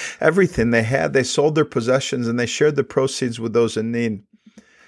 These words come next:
They worshiped together at the temple <laughs> every day, met in homes, and shared their meals with great joy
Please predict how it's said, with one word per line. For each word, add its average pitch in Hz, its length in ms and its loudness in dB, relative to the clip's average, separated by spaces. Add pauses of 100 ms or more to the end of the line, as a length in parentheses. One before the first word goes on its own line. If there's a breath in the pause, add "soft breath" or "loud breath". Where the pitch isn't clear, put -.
(140 soft breath)
They 131 60 4
worshiped 139 480 2
together 120 360 2
at 117 80 -6
the - 100 -2
temple 131 460 -4
<laughs> - 40 4
every 127 440 -4
day, 127 600 2
met 143 240 0
in 127 120 0
homes, 139 380 -4
and 113 140 -2
shared 139 320 0
their 131 100 0
meals 127 320 -2
with 113 200 -6
great 143 240 0
joy 131 400 2